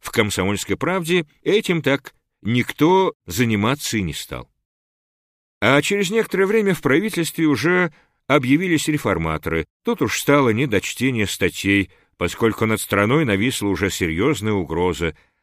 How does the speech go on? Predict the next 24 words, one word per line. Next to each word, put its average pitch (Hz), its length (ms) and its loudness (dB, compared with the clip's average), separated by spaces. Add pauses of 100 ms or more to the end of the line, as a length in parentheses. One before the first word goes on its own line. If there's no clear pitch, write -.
(240)
реализовавшаяся 87 1160 -2 (220)
в 78 60 -4
виде 104 360 -2
катастрофы 104 720 -4
в 92 140 -2
Беловежской 95 600 -4
пуще, - 640 -10 (280)
когда 101 480 2
трое 113 340 4
пьяных 101 500 2
в - 60 -8
стельку 104 460 0
людей 101 400 0 (180)
нанесли 123 520 0
нашей 127 360 -2
стране 107 500 0 (400)
колоссальнейший 156 920 -2
удар, 87 440 -4 (360)
отбросив 95 600 -2
ее 107 300 2 (500)
на 110 160 0
десятки 107 520 -2
лет 78 240 -4
назад. 73 440 -10